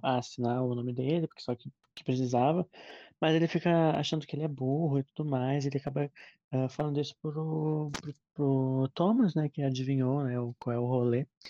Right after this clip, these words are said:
E o Thomas, né, ícone, aquelas, ele vai lá e diz que vai ajudar Andrew a, a ler e tudo mais, e o Andrew dá, pede desculpas porque tratou ele mal, né, olha aí, ó, o, o, o, o início do,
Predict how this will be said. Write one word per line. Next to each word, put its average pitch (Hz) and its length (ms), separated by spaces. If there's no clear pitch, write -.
E 160 60
o 151 40
Thomas, 160 420
né, 143 280
ícone, 151 480
aquelas, - 480
ele 135 200
vai 147 200
lá 143 300
e 143 60
diz 139 100
que - 120
vai 143 220
ajudar 135 640
Andrew 123 400
a, 131 280
a - 20
ler 127 400
e 123 60
tudo 131 200
mais, 123 520
e 123 80
o 123 40
Andrew 123 280
dá, 131 520
pede 127 200
desculpas - 460
porque - 240
tratou 127 540
ele 135 120
mal, 127 380
né, 120 400
olha 123 200
aí, 117 200
ó, 113 200
o, 127 300
o, 127 400
o, 131 120
o 120 40
início 123 320
do, 123 340